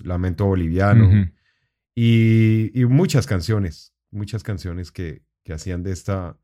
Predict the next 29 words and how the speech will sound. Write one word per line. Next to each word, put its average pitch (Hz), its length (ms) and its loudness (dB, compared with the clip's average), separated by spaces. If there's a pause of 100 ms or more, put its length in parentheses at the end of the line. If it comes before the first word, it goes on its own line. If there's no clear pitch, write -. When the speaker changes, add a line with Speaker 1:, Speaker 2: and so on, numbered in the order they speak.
(380)
Speaker 1:
de 92 180 -8
esta, 95 640 -6 (160)
de 110 140 -6
este 143 160 -2
disco 143 440 -2 (540)
algo 113 240 0
realmente 104 600 -4 (160)
excepcional. 85 520 -8 (960)
¿Usted 147 200 -2
sabía 180 440 0 (120)
que 135 80 0
Lamento 120 380 2
Boliviano 110 440 2
no 131 160 2
es 135 80 4
de 127 220 0
ellos? 175 360 -10 (440)
Speaker 2:
Eso 139 240 2
sí 139 100 4
no 127 100 4
lo 117 120 2
sabía. 123 400 0 (1400)
¿Qué 123 140 0
va? 123 280 0 (300)
Speaker 1:
Esa 107 200 -2
canción 131 520 0 (180)
es 113 240 -6
una 156 260 0
versión 101 520 0